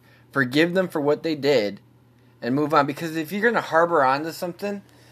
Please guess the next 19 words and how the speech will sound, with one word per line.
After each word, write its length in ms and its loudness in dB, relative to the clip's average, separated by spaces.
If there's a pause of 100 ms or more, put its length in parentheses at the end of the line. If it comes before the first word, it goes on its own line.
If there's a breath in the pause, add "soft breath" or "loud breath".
(340 soft breath)
like, 140 4
that's 240 4
just 160 -6
gonna 200 0
just 180 -6
eat 320 -8
you 100 -4
the 100 -2
fuck 260 -4
alive. 560 2
And 140 -6
there's 200 -2
nothing 500 -2
that 80 -6
you 160 -6
can 180 -6
do 160 4
about 300 0
that 200 -12